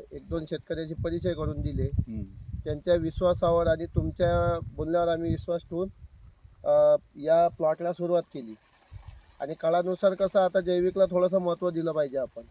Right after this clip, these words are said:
Speaker 2: बरोबर आहे.
Speaker 1: त्याच्या आवडीमुळे सुद्धा एक आम्ही, अ, प्लॉट, अ, जैविकला थोडी तुमची प्राधान्य दिलं.
Speaker 2: आता मला सांगा, सुरुवातीला मी तुमच्याकडे आलो, तुम्हाला ग्रीन लाईफबद्दल माहिती दिली की आपल्याकडे ऑर्गॅनिक ट्रीटमेंट आहे आणि केमिकल विरहित आहे.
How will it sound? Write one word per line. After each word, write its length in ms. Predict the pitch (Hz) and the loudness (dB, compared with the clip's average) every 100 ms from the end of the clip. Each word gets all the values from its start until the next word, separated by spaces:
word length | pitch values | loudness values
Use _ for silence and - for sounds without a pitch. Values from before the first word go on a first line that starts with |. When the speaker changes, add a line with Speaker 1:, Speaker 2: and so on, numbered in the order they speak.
| - | -12
Speaker 2:
बरोबर 280 | 113 113 98 92 | -8 -6 -8 -12
आहे. 100 | - | -2
Speaker 1:
त्याच्या 260 | 151 151 175 | -2 2 2
आवडीमुळे 500 | 170 185 180 185 180 | 2 2 0 0 0
सुद्धा 280 | 175 185 | 0 4
एक 200 | 180 180 | 4 4
आम्ही, 420 | 165 165 175 175 175 | 0 0 -2 0 0
अ, 180 | 165 | 0
प्लॉट, 340 | 160 - 156 156 160 | -2 0 2 2 2
अ, 240 | 147 147 139 | 4 4 2
जैविकला 400 | 135 151 165 170 165 | 0 -2 -2 -4 -4
थोडी 160 | 165 170 | -4 -4
तुमची 400 | 165 156 151 185 - _ _ | -6 -10 -6 -6 -8 _ _
प्राधान्य 400 | 175 180 202 180 | 0 4 4 4
दिलं. 260 | 151 127 113 - - - - | -4 -8 -10 -12 -14 -12 -6
Speaker 2:
आता 160 | - 180 | 2 4
मला 260 | 190 233 | 6 6
सांगा, 420 | 226 214 185 196 | 6 6 4 4
सुरुवातीला 640 | - - - - 185 202 208 | 0 -10 -14 -2 2 2 2
मी 120 | 208 | 0
तुमच्याकडे 460 | 202 185 196 185 190 | 0 0 2 2 2
आलो, 220 | 180 180 | 2 0
तुम्हाला 280 | 170 180 180 | -2 0 0
ग्रीन 160 | 160 | -2
लाईफबद्दल 420 | 170 175 160 156 170 | -4 -4 -4 -8 -6
माहिती 320 | 160 165 160 | -6 -6 -8
दिली 200 | 156 151 | -8 -6
की 80 | 151 | -4
आपल्याकडे 400 | 147 151 147 147 | -4 -4 -4 -2
ऑर्गॅनिक 340 | 143 151 147 | -4 -4 -8
ट्रीटमेंट 340 | 147 139 147 139 | -10 -12 -10 -6
आहे 100 | 139 | -8
आणि 100 | 156 | -8
केमिकल 440 | 180 160 165 185 | -10 -10 -8 -8
विरहित 280 | 180 175 151 | -6 -6 -6
आहे. 120 | 123 | -8